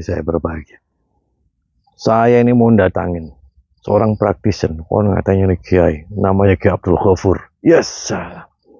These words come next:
Ini banyak sekali pengikutnya di mana-mana. Tapi ini kiai ini unik. Dia namanya Kiai Metal. Kiai Metal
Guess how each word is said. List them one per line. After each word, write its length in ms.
Ini 160
banyak 240
sekali 240
pengikutnya 480
di 80
mana-mana. 720
Tapi 480
ini 160
kiai 240
ini 400
unik. 240
Dia 160
namanya 240
Kiai 160
Metal. 560
Kiai 160
Metal 320